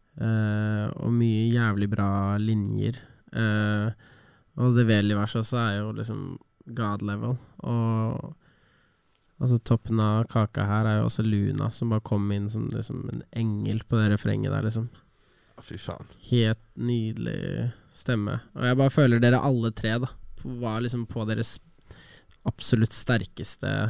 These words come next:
Speaker 1: eh, på den låta,
Speaker 2: Ja.
Speaker 1: som jeg føler er dritspecial.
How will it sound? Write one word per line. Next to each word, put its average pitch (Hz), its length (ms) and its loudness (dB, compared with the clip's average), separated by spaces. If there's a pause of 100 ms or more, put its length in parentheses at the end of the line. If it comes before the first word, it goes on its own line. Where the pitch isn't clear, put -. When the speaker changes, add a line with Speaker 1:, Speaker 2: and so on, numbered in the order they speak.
(340)
Speaker 1:
eh, 113 600 0 (360)
på 123 120 -2
den 113 140 0
låta, 104 360 -4 (360)
Speaker 2:
Ja. 117 240 -4
Speaker 1:
som 120 200 0
jeg 110 140 4
føler 107 360 2
er 110 40 2
dritspecial. 113 720 0